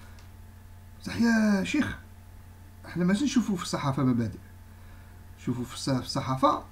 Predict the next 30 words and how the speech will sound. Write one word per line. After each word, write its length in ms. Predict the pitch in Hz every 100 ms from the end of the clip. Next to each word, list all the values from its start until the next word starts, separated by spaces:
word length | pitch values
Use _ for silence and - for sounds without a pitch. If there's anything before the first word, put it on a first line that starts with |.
| -
كما 200 | 131 113
هضرت 200 | 117 110
انت 140 | 131 277
الحاج 200 | - 135
الزبير، 560 | 113 165 208 339 240 - - - - -
هو 160 | -
يوجههم. 540 | 349 185 151 - - 151 - - - - - - - 120
أو 80 |
ما 120 | 117 120
كان 220 | 117 104
لا 200 | 104 107
مبادئ 320 | 135 294 277
لا 120 | 330
والو. 200 | 240 117 - - - - - - - - - - -
كاين 240 | - 110 104
خط 280 | 277 320 - - - - - - - - -
يتبعوه 540 | 208 247 220 254 233
كاع 280 | 359 339 - - - - - -
ويربح 280 | 339 - 240
ربح، 360 | 226 - - - -
اللي 120 | 330
يخرج 300 | 220 202 185
على 100 | 262
الخط 240 | - 277
هذاك 400 | 277 311 - - - - - - - - 311
يزاح، 460 | 180 139 - - - - - - -
إما 180 | 156 139
يلفق 400 | 139 139 143 139
له 140 | 135
التهم 440 | 139 262 254 294